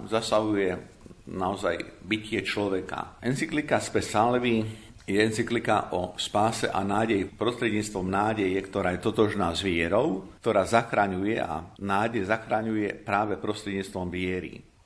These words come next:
Základom tejto viery je ale evanílium, ktoré človek v slobode prijíma, a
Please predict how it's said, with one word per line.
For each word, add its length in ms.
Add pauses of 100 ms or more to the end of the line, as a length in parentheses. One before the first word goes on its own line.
(100)
Základom 720
tejto 320
viery 800
je 240
ale 520 (280)
evanílium, 720
ktoré 240
človek 520
v 40
slobode 480
prijíma, 520 (580)
a 140